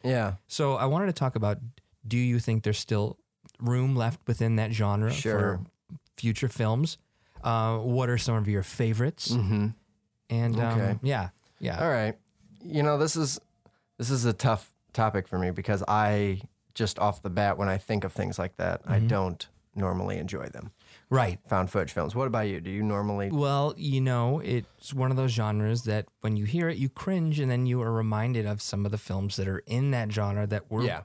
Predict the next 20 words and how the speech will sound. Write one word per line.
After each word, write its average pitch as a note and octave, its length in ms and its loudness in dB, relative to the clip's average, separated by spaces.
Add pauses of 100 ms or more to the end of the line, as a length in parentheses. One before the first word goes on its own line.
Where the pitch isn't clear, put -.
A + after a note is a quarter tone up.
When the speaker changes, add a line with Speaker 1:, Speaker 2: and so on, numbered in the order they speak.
(140)
Speaker 2:
pretty G#2 260 2
good. C#3+ 400 0
Like A#2+ 120 2
I, B2 40 2
Speaker 1:
Right. A2 160 2
Speaker 2:
I C3 40 0
was C3 120 0
saying, D#3 260 0 (400)
um, A#2+ 480 2 (480)
Blair C#3 340 0
Witch B2+ 260 0
Project, G2+ 300 2
I F#2+ 60 2
saw G2+ 200 0
it G2 60 0
opening G3 360 0
night. D#3+ 440 0
Speaker 1:
Right. F#2+ 240 0 (560)
Speaker 2:
It F2+ 160 -4
was G2 300 -2